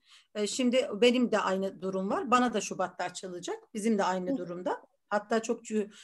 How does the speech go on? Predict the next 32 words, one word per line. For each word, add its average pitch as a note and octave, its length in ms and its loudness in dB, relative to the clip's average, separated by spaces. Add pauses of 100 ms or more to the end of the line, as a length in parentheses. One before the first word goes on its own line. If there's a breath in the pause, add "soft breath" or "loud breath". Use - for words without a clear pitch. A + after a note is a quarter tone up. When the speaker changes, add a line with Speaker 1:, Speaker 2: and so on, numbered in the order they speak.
(180 loud breath)
Speaker 1:
e, G3+ 180 -4
düşük A3 360 -8
bir G#3 120 -4
şeyle G3 420 0
kaçırdım F3 580 -6
ben E3+ 260 -6 (440)
altını. F#3+ 580 -4 (460 soft breath)
E, G3+ 420 0
öğretmenim B3+ 460 2
onunla B3+ 220 0
devam B3 320 4
edebilirsiniz. B3 680 0
Bir A3 60 0
sıkıntı A#3+ 400 -2
yok. B3+ 320 2 (440 loud breath)
Arkadaşlar B3 460 4
o A#3+ 120 2
etiketimizin C4 1040 0 (280 soft breath)
yani A3 640 4
silver B3 520 4
ve A#3 60 4
altın A#3+ 280 4
olması A3+ 380 0
bizim B3+ 180 0
için A#3+ 240 0
büyük A#3 200 -2
bir G#3+ 140 2
avantaj. G3+ 380 2
Ama C#4 160 6
şuna D#4 280 6
da A3+ 80 4
bakıyorlar. E3+ 440 -6